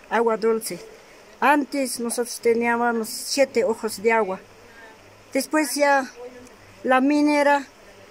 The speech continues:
se ha hecho su relave y des-, se ha hecho desaparecer ojos de agua. Ahora el río, río muerto.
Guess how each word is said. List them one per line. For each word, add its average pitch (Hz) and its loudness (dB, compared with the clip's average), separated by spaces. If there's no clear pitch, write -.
se - 0
ha 285 6
hecho 277 -2
su 233 -2
relave 254 4
y 220 -2
des-, 240 -2
se 277 0
ha 269 6
hecho 262 -2
desaparecer 247 -2
ojos 233 2
de 226 -2
agua. 202 -2
Ahora 269 6
el 262 2
río, 311 0
río 254 2
muerto. 240 0